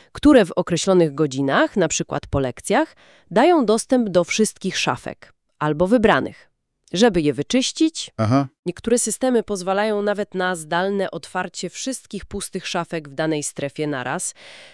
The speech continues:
Speaker 1: To bardzo przyspiesza i ułatwia pracę. To może się wydawać drobiazgiem, ale w dużej szkole czy na uczelni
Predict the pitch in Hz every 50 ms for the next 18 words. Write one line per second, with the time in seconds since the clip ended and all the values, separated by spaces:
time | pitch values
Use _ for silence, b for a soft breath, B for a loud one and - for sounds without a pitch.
0 | B B B _ - 214 190 180 214 214 196 208 190 - - - 202 - - -
1 | 208 196 - - 202 185 - - 185 180 170 170 165 165 - - - 170 156 -
2 | _ _ - - 139 113 - - - 107 - _ _ _ _ _ _ _ _ _
3 | _ b b b b b b b b b - 214 208 233 302 392 381 320 - 339
4 | 311 294 277 226 226 220 202 220 208 226 202 180 170 185 185 170 180 185 196 185
5 | 190 202 214 208 - - 180 180 180 175 143 143 139 135 175 214 240 220 226 226
6 | 226 208 - - - 190 175 175 170 165 165 - - 170 156 147 143 143 147 143
7 | - - 180 170 175 170 165